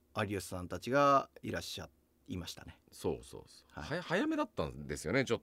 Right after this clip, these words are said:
Speaker 2: と。
Speaker 1: うん、五、六番目で。
Speaker 2: そうそうそう。
Speaker 1: はい。
Speaker 2: オープニング撮って。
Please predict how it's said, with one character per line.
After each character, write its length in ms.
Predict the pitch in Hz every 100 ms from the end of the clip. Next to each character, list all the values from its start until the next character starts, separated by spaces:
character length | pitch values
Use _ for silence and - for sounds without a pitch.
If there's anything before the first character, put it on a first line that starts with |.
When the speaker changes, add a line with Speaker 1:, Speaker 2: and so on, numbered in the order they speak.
| -
Speaker 2:
と。 160 | - -
Speaker 1:
う 100 | 139
ん、 380 | 135 123 110
五、 100 | 98
六 180 | 110 101
番 200 | 98 92
目 100 | 87
で。 340 | 78 - - -
Speaker 2:
そ 140 | 82
う 40 | 67
そ 140 | -
う 20 |
そ 60 | 92
う。 20 |
Speaker 1:
は 60 | 80
い。 40 | 78
Speaker 2:
オ 80 |
ー 40 | 82
プ 120 | 90
ニ 100 | 87
ン 140 | 87
グ 600 | 85 87 87 87 85 85 - -
撮 120 | 95
っ 20 | - _
て。 220 | - -